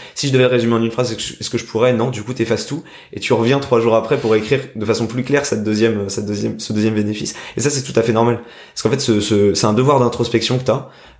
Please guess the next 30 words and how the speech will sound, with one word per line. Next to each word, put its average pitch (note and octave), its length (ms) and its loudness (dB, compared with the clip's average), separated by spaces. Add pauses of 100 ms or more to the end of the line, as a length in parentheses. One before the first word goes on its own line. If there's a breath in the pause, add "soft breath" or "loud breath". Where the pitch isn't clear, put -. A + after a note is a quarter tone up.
(120)
euh, G2 160 0 (320)
je - 140 -6
pense, C3+ 220 2
pour - 220 -2
ton, A#2 260 2
euh, G2 100 0 (340 soft breath)
pour - 100 -10
ton A2 120 -2
bonheur G#2+ 280 4
au G#2+ 60 2
travail, A#2+ 260 0
en G#2 60 -2
fait, G2 160 -4
simplement. G#2 400 -6 (420 loud breath)
Et, G#2 220 4
euh, F#2+ 200 2
il A2 100 -2
faut, C#3 200 2
faut - 140 -4
pas B2 80 4
hésiter B2+ 220 2
à - 20 6
aller C3 80 2
chercher A#2+ 220 -2
dans G2+ 280 -2 (320)
des G#2+ 300 -2
idées A#2+ 160 2
dans A2+ 120 4
le G2+ 80 -4
perso, B2+ 440 0